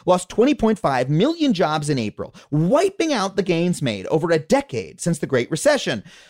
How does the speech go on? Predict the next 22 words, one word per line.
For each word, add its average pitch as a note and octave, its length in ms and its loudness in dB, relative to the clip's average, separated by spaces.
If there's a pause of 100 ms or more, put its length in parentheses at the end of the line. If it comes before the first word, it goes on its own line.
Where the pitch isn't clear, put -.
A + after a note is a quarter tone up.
(140)
And G3 100 2
unemployment A#3+ 640 0 (160)
is F#3+ 80 -2
now B3+ 100 2
the A3+ 120 2
worst D#4+ 360 0
it D4+ 80 -2
has C#4+ 180 2
been F3 320 -2 (100)
since A3 240 -2
the B3 80 0
Great A3+ 440 0
Depression. - 760 -2 (480)
The A3 80 2
American D4 500 2
economy F3 540 -2
of - 160 -6
two D4 160 0
months G3 320 0
ago G#2+ 180 0
will D3+ 200 2
not D3+ 280 0